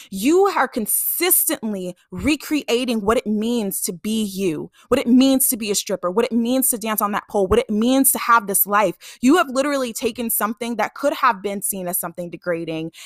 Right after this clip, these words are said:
and could be something that, that, you know, is misogynistic, which I really honestly don't even think so. And you have turned that into such pure art. And it's so beautiful to see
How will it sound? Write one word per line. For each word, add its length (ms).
and 160
could 260
be 120
something 500
that, 320
that, 280
you 180
know, 160
is 160
misogynistic, 680
which 180
I 80
really 240
honestly 280
don't 180
even 200
think 180
so. 300
And 300
you 80
have 160
turned 420
that 180
into 220
such 560
pure 340
art. 320
And 140
it's 180
so 460
beautiful 600
to 120
see 560